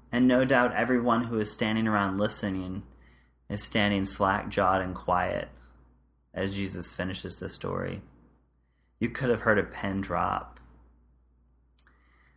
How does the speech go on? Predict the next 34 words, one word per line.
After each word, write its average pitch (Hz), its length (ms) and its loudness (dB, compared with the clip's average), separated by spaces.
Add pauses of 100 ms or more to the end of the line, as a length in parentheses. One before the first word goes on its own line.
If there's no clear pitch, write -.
(640)
Because 165 460 4
this - 440 -2
story 143 520 4
is 143 160 2
so 131 220 6
familiar 131 500 2
to 135 180 -2
us, 143 520 2
we've 113 180 0
lost 113 340 2
the 117 80 2
shock 131 540 0
value 101 380 4
of 95 180 2
it - 160 -4 (380)
twenty 107 360 -2
centuries 104 520 -6
later. 95 500 -4 (1400)
But 104 140 -2
when 147 260 2
Jesus 170 480 0
asks - 560 0
the 120 80 4
lawyer 120 680 2
which 135 320 0
of 143 100 -4
the 131 100 2
men 123 460 4
was 117 160 -2
a 110 60 0
neighbor 110 440 0
to 139 160 -8
the 98 120 -2
man, 90 540 -6